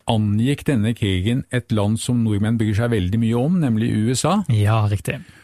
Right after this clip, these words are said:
Speaker 1: Og så endelig så var det slik at vi i Norge var veldig i tvil om hva vi skulle mene om krigen, sånn at det var et sterkt motsetningsforhold mellom de som var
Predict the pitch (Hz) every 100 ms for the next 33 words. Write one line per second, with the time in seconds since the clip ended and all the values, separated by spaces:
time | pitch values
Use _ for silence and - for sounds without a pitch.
0 | _ - 123 - 123 147 - 160 135 101
1 | 120 156 - 143 127 104 107 113 147 139
2 | - 107 - 135 - - - _ - 113
3 | 127 - 127 135 139 120 98 92 135 120
4 | 98 104 117 127 131 _ _ _ _ -
5 | 127 117 87 90 120 123 - 107 101 117
6 | 113 107 117 - 127 135 151 101 135 196
7 | 190 143 131 135 117 82 - _ - 120
8 | 113 123 117 123 - - 127 - 110 101
9 | 92 - 120 135 127 - 131 143 180 156
10 | 113 104 95 110 139 110 101 98 95 127
11 | 120 110